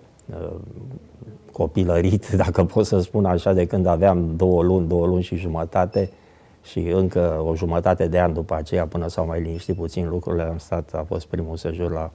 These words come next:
Câmpul Lung și, și apoi toate verile, două, trei luni, până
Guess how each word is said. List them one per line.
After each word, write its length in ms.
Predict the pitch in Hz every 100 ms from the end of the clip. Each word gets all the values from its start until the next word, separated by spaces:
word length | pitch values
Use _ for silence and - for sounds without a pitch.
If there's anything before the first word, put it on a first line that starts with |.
| - - - - -
Câmpul 320 | - 98 110
Lung 160 | 95 117
și, 420 | - 117 104 98
și 120 | 95
apoi 280 | 98 107 123
toate 260 | 120 107 -
verile, 320 | 95 95 90
două, 300 | 85 95 90
trei 260 | 82 95 87
luni, 440 | 90 101 95 92
până 520 | 87 92 95 85 82